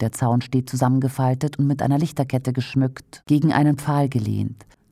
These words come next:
Das Gitter vor dem Café ist heruntergelassen. Das Innere des Cafés ist mit Glassplittern übersät.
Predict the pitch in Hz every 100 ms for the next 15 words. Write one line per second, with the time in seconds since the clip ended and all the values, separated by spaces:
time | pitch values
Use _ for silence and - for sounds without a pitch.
0 | _ 165 - 180 202 196 185 170 165 156
1 | - 165 143 - 147 160 156 127 117 104
2 | 98 - 98 - - - - 123 - 160
3 | 156 151 151 - 151 135 156 151 - 160
4 | - 147 147 - 165 151 - 131 135 127
5 | 120 127 120 123 120